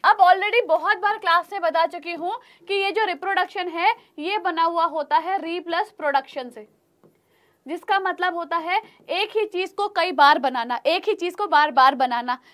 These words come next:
ठीक है? तो यहाँ पर हम बात कर रहे हैं भाई कि जो जीवित जीव हैं, इनमें क्या होना, इनको कई बार बनाना, बार बार बनाना। तो इसको आप क्या बोल सकते हो कि भाई, जनन की डेफिनेशन क्या हो जाएगी? हम्म, अपने जैसी ही संतति को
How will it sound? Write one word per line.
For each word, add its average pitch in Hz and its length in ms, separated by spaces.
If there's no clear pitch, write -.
ठीक 359 200
है? 494 140
तो 349 60
यहाँ 339 340
पर 453 180
हम 392 160
बात 359 240
कर 349 160
रहे 359 80
हैं 359 100
भाई 349 220
कि 415 100
जो 494 140
जीवित 381 520
जीव 392 300
हैं, 349 260
इनमें 403 400
क्या 370 180
होना, 339 360
इनको 370 320
कई 370 280
बार 285 320
बनाना, 269 380
बार 269 300
बार 247 260
बनाना। 214 400
तो 320 60
इसको 339 240
आप 381 160
क्या 349 160
बोल 311 200
सकते 330 260
हो 403 200
कि 359 80
भाई, 415 220
जनन 330 360
की 392 120
डेफिनेशन 349 540
क्या 359 160
हो 359 120
जाएगी? 359 360
हम्म, 392 160
अपने 440 360
जैसी 403 320
ही 403 120
संतति 320 460
को 403 180